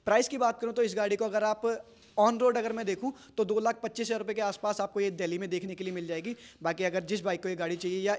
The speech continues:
Yamaha की और भी कोई गाड़ियाँ चाहिए या आर थ्री वगैरह भी बुकिंग करानी हो, दिल्ली में पहली लेनी हो, तो भाई शोरूम पे जाके कॉन्टैक्ट वगैरह करके आप अपनी गाड़ी के बारे में डिटेल ले सकते हैं और गाड़ी को बुक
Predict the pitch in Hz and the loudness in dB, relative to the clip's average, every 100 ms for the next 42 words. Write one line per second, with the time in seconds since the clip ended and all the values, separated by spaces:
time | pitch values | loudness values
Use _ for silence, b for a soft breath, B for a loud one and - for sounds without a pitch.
0 | - 185 175 185 196 208 240 202 220 233 | -4 -6 0 2 2 0 -2 2 2 4
1 | 240 233 190 202 202 196 202 185 185 208 | 4 4 2 0 -4 -4 -4 -2 -4 -4
2 | 214 180 180 185 185 185 185 165 165 185 | -4 -2 -2 -2 -4 -6 -6 -6 -6 -6
3 | 185 175 175 175 165 175 170 165 220 B | -6 -4 -6 -6 -6 -4 -6 -6 -8 B
4 | B B 196 175 180 190 175 180 175 165 | B B -2 0 0 -2 -4 -4 -4 -4
5 | 175 165 156 160 165 160 160 160 160 165 | -6 -8 -8 -8 -8 -8 -6 -8 -6 -6
6 | 160 170 180 170 160 160 156 156 165 156 | -6 -8 -6 -4 -6 -6 -6 -6 -6 -10
7 | 147 175 165 151 156 196 185 160 151 175 | -6 -4 -4 -6 -8 -8 -6 -6 -8 -6
8 | 190 214 - | -4 -6 -8